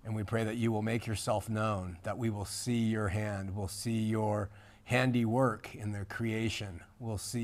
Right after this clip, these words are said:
your support, we'll s-, and we'll have that faith and that hope and that love. We pray that we can assist in breaking down the walls of miscommunication and just speak the,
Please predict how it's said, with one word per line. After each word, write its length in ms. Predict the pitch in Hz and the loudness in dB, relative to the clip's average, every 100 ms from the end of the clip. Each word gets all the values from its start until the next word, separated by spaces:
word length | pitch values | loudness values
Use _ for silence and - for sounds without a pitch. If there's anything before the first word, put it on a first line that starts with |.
| 110 | 0
your 300 | 107 117 113 | 0 0 -2
support, 580 | - 110 - 120 104 - - - - - - - | -2 -6 -2 -2 -2 -6 -18 -20 -20 -20 -14 -4
we'll 160 | 107 | -2
s-, 180 | 101 - - | -2 -6 -6
and 200 | 113 107 | -4 -2
we'll 100 | 98 | 0
have 240 | 98 117 110 | 4 4 4
that 180 | 104 | 0
faith 380 | - 117 110 98 | -2 -4 -2 -2
and 140 | 107 104 | -4 -6
that 120 | 101 | -6
hope 380 | - 117 113 - | 0 2 2 -4
and 180 | 117 104 | -8 -6
that 180 | 104 120 | -6 2
love. 400 | 113 101 92 - - - - - - - - | 4 4 0 -10 -20 -20 -20 -20 -20 -20 -8
We 160 | 120 107 | -4 0
pray 260 | 113 113 | 4 4
that 140 | 113 120 | 4 2
we 420 | 120 110 110 - 127 | 2 4 0 -4 -6
can 480 | 117 113 110 107 - - | -2 0 0 -2 -6 -8
assist 540 | 113 104 - 135 - 123 | -4 -4 0 0 0 0
in 120 | 107 | 0
breaking 460 | 117 117 117 117 110 | 2 0 2 0 0
down 400 | 110 113 113 107 | 2 2 2 0
the 100 | 101 | 0
walls 560 | 101 110 113 110 95 | 2 4 4 2 -2
of 260 | - 113 92 | -4 -4 -2
miscommunication 1120 | 110 107 - 113 107 101 110 110 98 104 90 - - - - - - - | 0 -2 -2 -2 0 -2 -2 -2 -2 -6 -8 -14 -20 -20 -20 -20 -20 -8
and 240 | 110 104 107 | -4 -2 0
just 200 | 107 - | -2 -4
speak 380 | - 117 101 | 0 0 0
the, 480 | 110 107 104 101 107 | -4 -2 -2 -2 -4